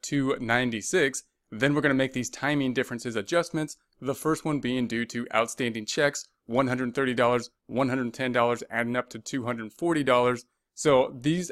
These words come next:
outstanding checks are things that decreased our balance. So if we're starting at the bank balance and we're trying to get to our balance and see what the difference is, starting at the bank balance, we'd have to decrease the checks that are not included in the bank balance,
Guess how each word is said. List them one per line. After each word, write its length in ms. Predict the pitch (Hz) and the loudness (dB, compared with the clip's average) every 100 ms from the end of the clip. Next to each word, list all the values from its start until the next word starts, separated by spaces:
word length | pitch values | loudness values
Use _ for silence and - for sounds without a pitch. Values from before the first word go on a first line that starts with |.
| - | 0
outstanding 440 | 151 - 156 143 | 0 0 -2 -2
checks 280 | 127 170 - | -2 -4 -4
are 40 | 127 | -4
things 240 | 139 131 | -2 -2
that 240 | 123 104 | -4 -6
decreased 480 | - 151 - 143 135 - | -4 -4 -4 -4 -4 0
our 160 | 131 | 2
balance. 480 | 135 110 101 101 107 - _ _ | 4 2 2 -4 -8 -16 _ _
So 100 | - | -6
if 80 | 143 | -4
we're 80 | 131 | -2
starting 300 | - 180 170 | 2 4 4
at 100 | 139 | 0
the 60 | 117 | -2
bank 360 | 104 151 165 | -2 -2 0
balance 380 | 123 110 107 113 | 0 0 0 -4
and 140 | - | -6
we're 60 | 117 | -6
trying 180 | 117 151 | -4 -2
to 80 | 117 | -2
get 300 | - 147 - | -4 -6 -4
to 200 | 160 139 | -4 -2
our 200 | 120 147 | 2 2
balance 320 | 120 104 113 | 2 0 -2
and 80 | 104 | -8
see 140 | - | -8
what 100 | 123 | -8
the 160 | 110 110 - - | -8 -12 -14 -8
difference 360 | 156 135 113 | -6 -6 -4
is, 220 | 104 113 - _ _ | -2 -2 -6 _ _
starting 320 | - 131 131 | -2 2 4
at 80 | 131 | 2
the 80 | - | 0
bank 240 | 143 147 | 0 2
balance, 320 | 143 147 143 - | 2 0 0 -4
we'd 140 | 143 | -6
have 160 | 120 - | -2 -4
to 80 | 127 | -4
decrease 760 | 107 - 147 - 120 117 - _ _ _ | -8 -8 -8 -6 -6 -6 -8 _ _ _
the 80 | 113 | -6
checks 560 | - 185 120 110 - - _ - | 0 6 6 4 -6 -14 _ -6
that 220 | 120 131 | 2 6
are 80 | 131 | 6
not 260 | 123 156 143 | 4 2 2
included 420 | 127 180 175 123 | -2 0 2 2
in 100 | 120 | 0
the 40 | |
bank 240 | 117 170 139 | 2 0 2
balance, 380 | 123 120 117 | 0 0 -4